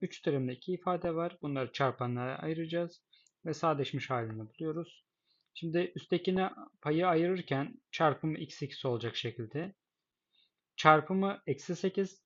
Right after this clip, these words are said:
toplamı da eksi ikiyi verecek şekilde bakıyorum. Bakın, eksi dördü artı iki, toplamı eksi ikiyi veriyor, çarpımı eksi sekizi veriyor.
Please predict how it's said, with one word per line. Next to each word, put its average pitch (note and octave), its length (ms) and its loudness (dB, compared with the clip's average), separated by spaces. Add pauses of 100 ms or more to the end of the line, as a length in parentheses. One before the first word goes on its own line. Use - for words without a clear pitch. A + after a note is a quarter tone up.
(160)
toplamı E3 460 0
da F3+ 140 0
eksi - 340 -8
ikiyi D#3 240 -2
verecek B2 340 0
şekilde A2+ 380 -8
bakıyorum. E3+ 500 -4 (320)
Bakın, - 240 -4
eksi D3+ 340 -4
dördü C3 300 2
artı C3 420 -4
iki, F3+ 320 -6 (1080)
toplamı D3 420 0
eksi C#3 260 -4
ikiyi E3 260 -2
veriyor, E3+ 340 0
çarpımı C3 460 0
eksi - 240 -14
sekizi C#3+ 380 -4
veriyor. E3 360 0